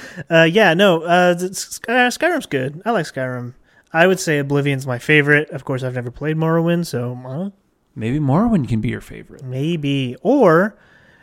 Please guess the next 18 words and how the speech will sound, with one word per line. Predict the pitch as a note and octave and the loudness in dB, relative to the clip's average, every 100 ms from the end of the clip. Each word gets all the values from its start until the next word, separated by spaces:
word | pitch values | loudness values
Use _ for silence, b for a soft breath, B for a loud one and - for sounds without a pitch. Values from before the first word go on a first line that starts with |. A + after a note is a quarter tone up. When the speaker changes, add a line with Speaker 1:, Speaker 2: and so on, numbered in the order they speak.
| b | b
Speaker 1:
and | C3+ C3 | -10 -6
this | D3+ - | -4 -4
is | D3 C3+ | -4 -6
just | C3 D3 D3 | -4 -4 -4
for | - B2+ | -6 -8
you | B2+ F3+ | -4 -4
guys, | F3 B2+ C3 D3+ - - _ _ _ _ _ _ _ _ _ _ | -2 -2 -2 -4 -8 -14 _ _ _ _ _ _ _ _ _ _
we | C#3 | -8
might | D3 D#3+ F3 | -4 -4 -4
just | D#3 D3 | -8 -8
do | - D#3 | -4 -6
a | |
Pokemon | C#3 D#3+ - D3+ D3 C3 | -4 -6 -4 -2 -2 0
Nuzlocke | D3 D#3+ C3+ A#2+ B2 | 0 0 -2 -4 -6
our | |
first | A#2 B2 - | -6 -8 -6
time | B2 A#2+ | -8 -8
streaming. | - B2+ C3 - G3 F3 | -8 -4 -2 2 2 0